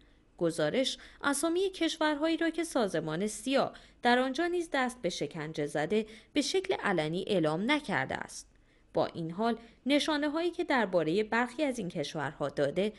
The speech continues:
شفاف و دقیق است. از روز سه‌شنبه، نه دسامبر، که گزارش منتشر شد، مشخص بود که لهستان یکی از این کشورهاست.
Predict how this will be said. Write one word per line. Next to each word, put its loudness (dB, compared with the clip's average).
شفاف -2
و 4
دقیق 2
است. -6
از 4
روز 0
سه‌شنبه، -2
نه -2
دسامبر، -2
که 0
گزارش 2
منتشر -2
شد، -4
مشخص 2
بود 0
که 0
لهستان 0
یکی 2
از 4
این -8
کشورهاست. -2